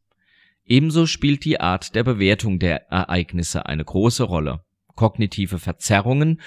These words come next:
können zur Aufrechterhaltung beitragen, also innere Sätze wie „Ich hätte es wissen müssen“ oder auch „Ich hätte es verhindern können“.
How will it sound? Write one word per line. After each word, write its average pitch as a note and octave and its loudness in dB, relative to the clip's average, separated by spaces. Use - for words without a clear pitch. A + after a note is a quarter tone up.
können C3 2
zur - 0
Aufrechterhaltung F2 0
beitragen, C#2+ -4
also F#2 2
innere G#2+ 2
Sätze A2 0
wie A2 0
„Ich - -4
hätte F#2+ -4
es - -8
wissen A#2+ 2
müssen“ A2+ 2
oder G2+ 2
auch F#2 0
„Ich - -2
hätte G#2+ -2
es - -8
verhindern G#2 2
können“. - -6